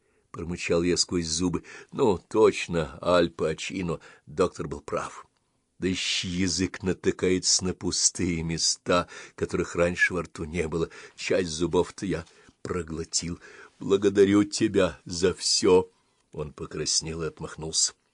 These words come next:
«Бас, не стоит благодарности». Я посмотрел на Сохраба. На нем был новый наряд,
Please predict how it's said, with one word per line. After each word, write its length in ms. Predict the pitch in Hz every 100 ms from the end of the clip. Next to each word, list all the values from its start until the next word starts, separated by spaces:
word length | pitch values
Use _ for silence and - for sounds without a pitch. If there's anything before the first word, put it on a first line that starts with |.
| _ _ -
«Бас, 760 | 117 170 110 110 - - -
не 160 | 92 92
стоит 540 | - - 107 117 107
благодарности». 1000 | 95 98 95 92 98 98 98 87 - - - _ _ _ _ _ _ _
Я 240 | - 87 95
посмотрел 460 | - 104 - 101
на 100 | 104
Сохраба. 640 | 104 107 - 98 92 82 - _ _ _ _ _ _
На 160 | 92 101
нем 400 | 110 147 160 151
был 280 | 147 156 147 _ _ _ _ _ -
новый 520 | 123 143 143 147 156
наряд, 600 | 156 165 127 85 -